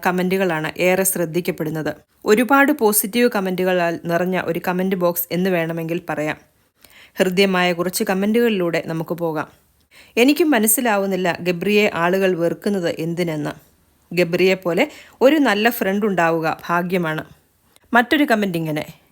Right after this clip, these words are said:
"അവസാനം നിങ്ങൾ തന്നെ വിജയിച്ചു. നിങ്ങളുടെ സ്നേഹത്തിന് മുൻപിൽ ഇപ്പോൾ എല്ലാവർക്കും നിങ്ങളോട് സ്നേഹം മാത്രം." ഒരുപാട് പ്രശ്നമുണ്ടായിട്ടും രണ്ടുപേരും അങ്ങോട്ടും ഇങ്ങോട്ടും തള്ളിപ്പറഞ്ഞില്ല. അതുതന്നെയാണ് നിങ്ങളുടെ ജീവിത വിജയം.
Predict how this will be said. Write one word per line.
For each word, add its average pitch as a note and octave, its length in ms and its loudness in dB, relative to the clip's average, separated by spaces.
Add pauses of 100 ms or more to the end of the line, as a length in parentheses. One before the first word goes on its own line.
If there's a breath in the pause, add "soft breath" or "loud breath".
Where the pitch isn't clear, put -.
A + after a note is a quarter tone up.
(200)
"അവസാനം F#3+ 540 0 (260 loud breath)
നിങ്ങൾ A#3 260 6 (100)
തന്നെ G3 140 0
വിജയിച്ചു. D#3+ 480 -4 (440 soft breath)
നിങ്ങളുടെ A3 320 4
സ്നേഹത്തിന് F#3 540 -2
മുൻപിൽ E3 380 -4 (360 soft breath)
ഇപ്പോൾ F3 400 2
എല്ലാവർക്കും G3+ 560 2
നിങ്ങളോട് E3 380 -2
സ്നേഹം E3+ 460 -4
മാത്രം." D#3 320 -4 (680 loud breath)
ഒരുപാട് D4 400 6
പ്രശ്നമുണ്ടായിട്ടും A3 920 2
രണ്ടുപേരും G3+ 640 2
അങ്ങോട്ടും G#3 460 0
ഇങ്ങോട്ടും F#3 320 -2
തള്ളിപ്പറഞ്ഞില്ല. F3 840 -2 (420 soft breath)
അതുതന്നെയാണ് F#3 760 0
നിങ്ങളുടെ F#3 320 0
ജീവിത F3 380 -2
വിജയം. D#3 340 -4